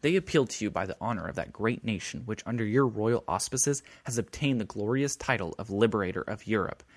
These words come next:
not to permit the possibility of millions of your subjects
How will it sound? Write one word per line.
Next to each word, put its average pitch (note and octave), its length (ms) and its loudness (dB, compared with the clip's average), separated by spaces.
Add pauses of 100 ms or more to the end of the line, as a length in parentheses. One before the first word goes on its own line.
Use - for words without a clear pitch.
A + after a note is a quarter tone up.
(120)
not B2 220 2
to - 60 -12
permit C#3 540 -4
the - 80 2
possibility A#2 720 -4
of - 160 -10
millions G#2+ 460 0
of G2 120 -4
your A2+ 120 0
subjects G2 560 -4